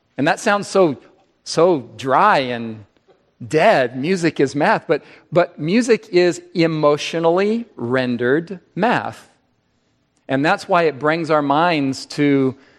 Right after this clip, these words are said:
a sense of order. I was just blessed by that song. Thank you. What a beautiful thing it is to hear somebody vocalize their love for God in song. And what a great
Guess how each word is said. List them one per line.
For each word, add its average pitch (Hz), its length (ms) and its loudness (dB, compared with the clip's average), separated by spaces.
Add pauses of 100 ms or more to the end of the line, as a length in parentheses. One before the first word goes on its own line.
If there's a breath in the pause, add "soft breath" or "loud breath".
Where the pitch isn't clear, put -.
(200 soft breath)
a 123 60 -2
sense 147 380 -2
of 131 140 0
order. 143 380 2
I 139 120 2
was 165 120 -6
just 123 200 -10
blessed 143 240 2
by 135 100 2
that 123 180 0
song. 117 300 -4
Thank 135 400 -4
you. 123 220 0 (100)
What - 140 0
a - 20 -4
beautiful 156 480 2
thing 143 260 -2
it 123 120 2
is 123 500 0 (400 soft breath)
to 123 380 0
hear 139 340 0
somebody 127 440 -2
vocalize 127 580 0
their 123 180 0
love 123 300 2
for 131 180 -4
God 127 560 0 (400)
in 113 160 -6
song. 113 480 -2 (320 soft breath)
And 123 160 -2
what 139 160 4
a 131 60 -2
great 147 640 -2